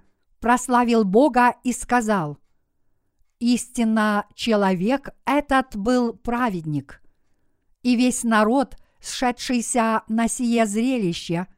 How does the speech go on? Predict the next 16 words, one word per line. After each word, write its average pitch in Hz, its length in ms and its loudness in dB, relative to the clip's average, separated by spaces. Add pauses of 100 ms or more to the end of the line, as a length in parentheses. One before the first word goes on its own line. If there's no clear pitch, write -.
(580)
видя 214 720 0
происходившее, 226 1120 -2 (380)
возвращался, 208 1080 -2 (320)
бия 226 460 0
себя 220 360 -2
в 202 100 -4
грудь. 208 420 -4 (920)
Все 294 420 0
же, 185 380 0
знавшие 214 760 -2
его, 202 480 0 (560)
и 233 160 2
женщины 196 800 -2 (240)
следовали 226 720 2
за 208 220 0
ним 226 360 0